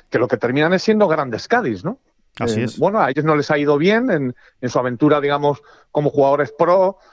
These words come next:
Speaker 1: o, o, o, o de cumplir los objetivos que ellos tenían pensados o lo que, bueno, lo, lo que todos sabemos, ¿no? Que no,
Speaker 2: Sí.
Speaker 1: no todo el mundo llega, evidentemente, ¿no? Y, y sin embargo, es, es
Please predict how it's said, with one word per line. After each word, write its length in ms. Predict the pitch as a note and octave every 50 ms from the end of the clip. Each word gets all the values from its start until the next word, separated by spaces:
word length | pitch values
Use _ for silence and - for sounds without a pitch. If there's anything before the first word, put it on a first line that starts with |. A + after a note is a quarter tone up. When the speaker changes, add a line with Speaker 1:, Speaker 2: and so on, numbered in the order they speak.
| _ _
Speaker 1:
o, 260 | - C3 B2+ B2 A#2+ -
o, 480 | C#3+ C3 A#2+ A#2 A2+ - B2+ B2 A2+ -
o, 100 | - C3+
o 60 | A#2
de 80 | A2 B2
cumplir 260 | - A#2 A2 D3 C#3+
los 100 | D3+ C3
objetivos 340 | D3 A#2+ - - D#3 D3+ C#3 -
que 80 | -
ellos 160 | C#3 C3 B2+
tenían 220 | - B2+ C3+ C3+ B2
pensados 460 | - B2+ A2+ - - G3 G3 F3 G3 G3
o 160 | E3 C3 A#2
lo 160 | G#2+ G2 F#2
que, 60 | F#2
bueno, 240 | G#2 D3 F3 B2+ - _ _
lo, 160 | - - - _ _ _ _ _ _ _ _ _ _ _ _ _ -
lo 100 | G2 F#2+
que 80 | G#2 G#2
todos 260 | - D#3 D3+ D3+ C3
sabemos, 360 | - B2 G#2+ G2 F#2 F2+ F2
¿no? 120 | G#2+ B2+
Que 80 | A#2+ A2+
no, 100 | G#2+ A#2 A#2 A2+
Speaker 2:
Sí. 40 |
Speaker 1:
no 160 | A#2 A#2 C3 B2+
todo 140 | - C3+
el 80 | B2 A#2
mundo 220 | A#2 A2+ G#2+ A2
llega, 280 | C#3 F#3+ G#3+ B2+ G#2 F#2
evidentemente, 640 | F#2+ G#2 A2 A#2 A#2 G#2 B2 C3+ F#3 G3 C#3+ - G#2+
¿no? 120 | G#2 D#3 - _ _ _ _ _ _ _ _ _
Y, 360 | - D#3+ C3+ B2 A#2+ A#2+ -
y 60 | B2+ A2+
sin 160 | - - A#2
embargo, 420 | A#2+ A#2+ A2+ D3 D#3 E3 F3 F#3+
es, 240 | C3 D3 C#3+ - - -
es 200 | D3 C#3 -